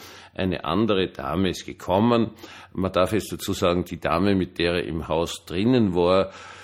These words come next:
war eine ziemlich junge Flugbegleiterin, die mindestens zwanzig Jahre jünger war als er, also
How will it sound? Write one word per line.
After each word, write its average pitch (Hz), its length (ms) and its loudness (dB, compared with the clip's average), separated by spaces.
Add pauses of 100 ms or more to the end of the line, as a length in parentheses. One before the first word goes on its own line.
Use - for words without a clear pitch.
(300)
war 80 540 -2
eine 87 320 0
ziemlich 113 500 2
junge 101 400 4
Flugbegleiterin, 98 1300 0
die 95 120 -6
mindestens 107 760 2
zwanzig 85 480 -2
Jahre 85 140 2
jünger 90 420 2
war 82 160 2
als 76 260 -2
er, 98 300 2
also 87 220 -2